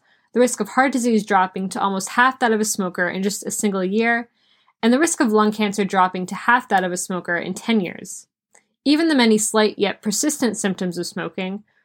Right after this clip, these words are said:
from coughing to shortness of breath, sinus congestion, fatigue, headaches, chest pains, and more,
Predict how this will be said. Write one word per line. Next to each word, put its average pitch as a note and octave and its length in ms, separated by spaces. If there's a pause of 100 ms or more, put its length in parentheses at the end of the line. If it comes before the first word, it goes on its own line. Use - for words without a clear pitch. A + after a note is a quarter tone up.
(100)
from F#3+ 200
coughing B3 520
to A3+ 140
shortness G3+ 400
of F#3 160
breath, A3+ 560
sinus B3 420
congestion, G#3 800
fatigue, A3+ 680
headaches, A3 640
chest - 360
pains, A#3 220
and A3 100
more, E3 360